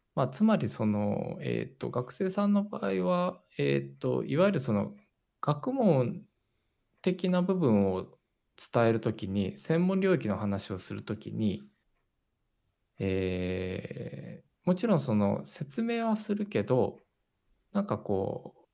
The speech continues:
う、あの、結構、「ん？何言ってるか横文字でわからないです」みたいなフィードバックが、あの、返ってくることがあるんだよね、たまに。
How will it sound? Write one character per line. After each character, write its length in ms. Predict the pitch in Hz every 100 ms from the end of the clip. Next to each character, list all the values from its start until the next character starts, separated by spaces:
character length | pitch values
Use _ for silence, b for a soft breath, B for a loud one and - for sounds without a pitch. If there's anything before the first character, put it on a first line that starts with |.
| _ _ _ _ _ _ _ _ _
う、 40 | -
あ 80 | 104
の、 380 | 101 101 - - 480 - _ _ -
結 200 | 277 269
構、 300 | 131 - - 381 - _ _ _
「ん？ 220 | 175 180 -
何 280 | 175 254 254
言 40 | 151
っ 100 | -
て 100 | 107
る 120 | 101
か 120 | 98
横 320 | 101 123 -
文 160 | 220 214
字 120 | 214
で 80 | 196
わ 180 | 117 -
か 140 | 208
ら 60 | 220
な 120 | 208
い 60 | 110
で 100 | 104
す」 120 | 107
み 60 | 107
た 80 |
い 20 | 98
な 60 |
フ 80 | 92
ィ 80 | 113
ー 20 |
ド 80 | 113
バ 120 | 120
ッ 40 |
ク 160 | - 92
が、 240 | 92 - - _
あ 100 | 127
の、 220 | 101 98 - -
返 140 | 170
っ 40 | 170
て 60 |
く 140 | - 101
る 80 |
こ 140 | - 98
と 120 | 107
が 300 | 98 - -
あ 60 | 175
る 100 | 120
ん 40 |
だ 80 | -
よ 60 | -
ね、 120 | -
た 120 | 104
ま 140 | 92
に。 220 | 90 101